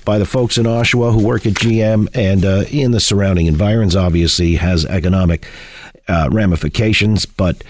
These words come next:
Jerry Dias was rather emphatic that there are ways that they can fight this, the union can fight this against G M. Let's see what his predecessor, Buzz Hargrove, has to say on the matter, the former national president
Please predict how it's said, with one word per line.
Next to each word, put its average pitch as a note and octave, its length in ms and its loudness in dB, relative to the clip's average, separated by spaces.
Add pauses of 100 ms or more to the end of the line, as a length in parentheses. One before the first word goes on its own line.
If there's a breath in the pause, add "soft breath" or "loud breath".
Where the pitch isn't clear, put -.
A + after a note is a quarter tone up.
(120 loud breath)
Jerry D#3 260 0
Dias B2 360 2
was F#2 180 2
rather A2 300 2
emphatic G#2 480 -2
that F2+ 200 -4
there G#2+ 140 0
are G#2 140 2
ways A2 440 2
that F2 120 -2
they G#2 140 -2
can F2 140 0
fight A#2+ 320 -2
this, E2 180 -2
the F2+ 80 0
union F#2+ 320 2
can E2 80 0
fight B2 240 -2
this F2 180 -2
against D#2+ 320 -2
G D#2+ 200 0
M. G2 160 0 (240 loud breath)
Let's G3 120 0
see G3 100 2
what E3+ 120 2
his A#2+ 140 0
predecessor, C3+ 580 0
Buzz A#2+ 260 2
Hargrove, B2 360 2
has A#2+ 180 0
to F#2+ 60 -2
say B2 220 0
on A#2 60 2
the A2+ 80 2
matter, C#3+ 280 0
the - 80 -6
former B2+ 280 0
national C#3+ 460 0
president B2+ 540 0